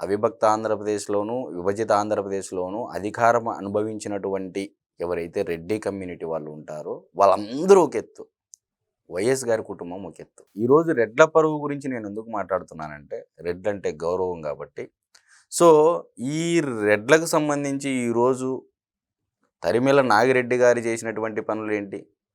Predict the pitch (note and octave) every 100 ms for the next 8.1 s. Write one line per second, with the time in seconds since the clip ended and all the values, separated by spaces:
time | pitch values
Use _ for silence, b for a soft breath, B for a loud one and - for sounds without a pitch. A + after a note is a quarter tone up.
0 | _ _ _ _ _ _ - G#2 G2 G2+
1 | C3+ C3+ C3+ - G#2+ G2 C3+ C#3 C#3+ C3
2 | - G#2+ B2+ C3+ C3+ C3+ B2+ B2+ B2 A#2+
3 | A#2+ A#2 A2+ A2 A2 A2+ A2 G#2+ G#2 G2
4 | G2 A2+ G#2+ G2 F2 D#2+ F2 G#2+ A2+ -
5 | _ _ _ - G2+ C3 C#3 A2+ G2+ G2
6 | F2+ F#2 - D#2 E2 - _ _ _ _
7 | _ _ _ _ _ B2 F3 F3 E3 F3